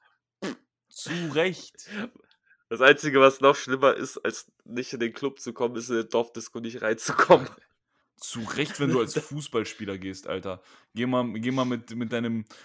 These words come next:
Speaker 1: V L, V S G, äh, Ei-, Ei-, Eichendorf-Trikot nach Hause, Alter.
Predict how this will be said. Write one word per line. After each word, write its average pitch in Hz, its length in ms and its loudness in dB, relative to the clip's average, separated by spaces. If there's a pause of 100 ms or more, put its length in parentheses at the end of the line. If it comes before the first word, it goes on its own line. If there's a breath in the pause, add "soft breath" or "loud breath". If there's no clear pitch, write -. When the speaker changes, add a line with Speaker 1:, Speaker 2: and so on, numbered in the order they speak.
(140 soft breath)
Speaker 1:
V 123 320 4
L, 113 360 2
V 123 220 0
S 110 160 -6
G, 120 440 -2 (320 soft breath)
äh, 98 140 -6 (840)
Ei-, 127 340 0
Ei-, 123 220 0
Eichendorf-Trikot 120 1200 0
nach 110 100 -2
Hause, 120 340 -4
Alter. 90 400 -12